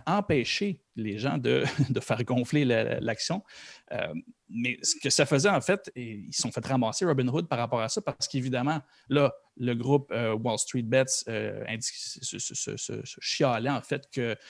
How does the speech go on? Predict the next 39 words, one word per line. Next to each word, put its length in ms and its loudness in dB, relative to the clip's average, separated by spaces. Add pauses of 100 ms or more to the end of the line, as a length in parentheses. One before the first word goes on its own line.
(440)
Robinhood 480 2
essayait 240 2
de 80 2
protéger 600 -2
l'élite, 340 0
essayait 220 -2
de 40 -12
protéger 400 -4
les 220 0
riches, 480 2
parce 120 -2
que 120 -4
là, 120 0
il 80 2
avait 140 -2
trouvé 280 -2
une 80 2
faille 240 4
dans 60 4
le 60 2
système 480 2
et 60 2
que 100 -4
là, 140 0
finalement, 400 0
ben, 240 0
la 100 0
seule 200 -2
façon 280 -4
qu'on 160 -2
avait 220 0
de 60 -2
se 80 -6
contrôler, 480 -2
c'était 280 -2
de 60 -8
fermer 380 -2
les 120 2
robinets. 480 0